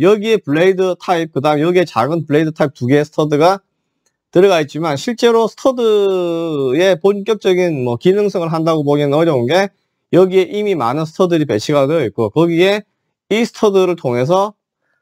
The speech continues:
방향 전환성에서 지니고 있는 어떤, 어, 움직임에서의 그 서-, 서포팅보다는 결국 방향 전환을 하더라도 기본적으로 어떤 그립을 확보를 해야 되는 측면에서 요런 작은 스터드들이 블레이드 타입이,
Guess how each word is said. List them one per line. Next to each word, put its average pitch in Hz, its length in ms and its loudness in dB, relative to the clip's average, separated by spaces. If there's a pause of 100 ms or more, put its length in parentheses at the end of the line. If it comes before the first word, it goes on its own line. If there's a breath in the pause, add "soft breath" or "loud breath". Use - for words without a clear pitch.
(120)
방향 196 320 -2
전환성에서 180 920 -2
지니고 156 480 2
있는 143 240 0
어떤, 170 440 0 (580)
어, 113 260 0
움직임에서의 143 1040 0
그 110 220 0
서-, 165 240 0
서포팅보다는 143 1160 -2 (520)
결국 170 280 0
방향 175 320 -2
전환을 202 260 -2
하더라도 208 640 -2
기본적으로 190 840 -2
어떤 151 300 0
그립을 170 400 0
확보를 170 340 -2
해야 160 160 2
되는 127 180 -8
측면에서 139 680 -2 (500)
요런 175 220 2
작은 120 440 -2
스터드들이 131 800 -2
블레이드 147 360 2
타입이, 127 380 -4